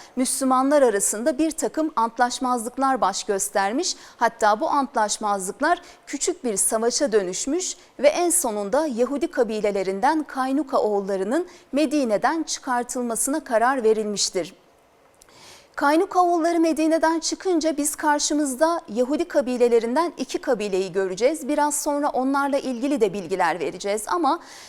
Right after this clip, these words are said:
yaklaşık Bedir Savaşı'nın üzerinden on üç ay geçer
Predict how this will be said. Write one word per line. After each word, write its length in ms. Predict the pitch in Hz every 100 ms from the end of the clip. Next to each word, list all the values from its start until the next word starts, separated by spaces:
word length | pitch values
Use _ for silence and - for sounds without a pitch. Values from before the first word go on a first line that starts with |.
| -
yaklaşık 720 | 240 285 285 302 - 370 -
Bedir 260 | 311 339 285
Savaşı'nın 640 | 226 262 233 240 294 294
üzerinden 760 | 269 202 214 208 208 202 285 330 -
on 160 | 330 302
üç 200 | 262 -
ay 200 | 208 196
geçer 480 | 175 - - 294 415